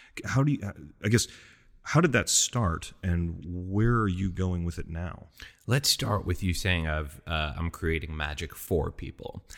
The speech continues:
Speaker 2: I believe that that is the case, and I was doing it in a way that other people were not. When I first started my Facebook page, like everyone else who was trying to put magic online at the time,
Speaker 1: Mm-hmm.
Speaker 2: I said, "All right, I'm gonna do street magic."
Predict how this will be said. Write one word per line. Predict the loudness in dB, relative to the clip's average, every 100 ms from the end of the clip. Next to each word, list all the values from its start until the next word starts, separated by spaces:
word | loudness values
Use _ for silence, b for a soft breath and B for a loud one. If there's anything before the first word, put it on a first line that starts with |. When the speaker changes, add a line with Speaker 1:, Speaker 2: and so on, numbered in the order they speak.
| B -6
Speaker 2:
I | -2 0
believe | 2 0 0 -2 -4
that | -6
that | -2 -2 -4 -4
is | -2 0
the | 0
case, | -2 -2 -4 -4 -6
and | -2 -2
I | 0
was | 0 -4
doing | -2 0 2 2
it | 0 -4 -6
in | -4
a | -2
way | -2 -2 -4
that | -6 -8 -6
other | -4 -2
people | -4 -4 -4 -2 -2
were | -2
not. | -4 -2 -4 -6 -16 B B B B B B
When | 4
I | 4
first | 4 -2
started | 0 0 0
my | 0
Facebook | -2 -2 -4 -4 -4
page, | 0 2 2 2 -2 -14 -10
like | -4 -2 -4 -10 -8
everyone | -4 -2 0 -2
else | -2 -4
who | -4
was | -6
trying | -4 -2 -2 -2
to | -6
put | 0 0
magic | 0 -4 -4 -6 -8
online | -8 -6 -6 -6
at | -6 -10
the |
time, | -2 0 2 0 -2 B
Speaker 1:
Mm-hmm. | 0 0 -2
Speaker 2:
I | -2 -2
said, | 0 0 -2 -4
"All |
right, | -4 -4 -6
I'm | -6
gonna | -4 -6
do | -8 -4 -4
street | 0 0 2 0
magic." | -2 -6 -8 -16 -20